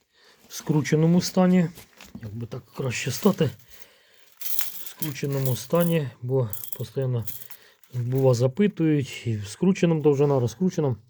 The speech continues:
В скрученому по краям шістдесят один сантиметр. В розкрученому стані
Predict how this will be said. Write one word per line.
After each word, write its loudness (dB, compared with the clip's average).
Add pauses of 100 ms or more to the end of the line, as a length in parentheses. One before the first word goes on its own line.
(1160)
В -16
скрученому 4
по 6
краям 2 (840)
шістдесят 2
один 2
сантиметр. 0 (800)
В 0
розкрученому 2
стані 4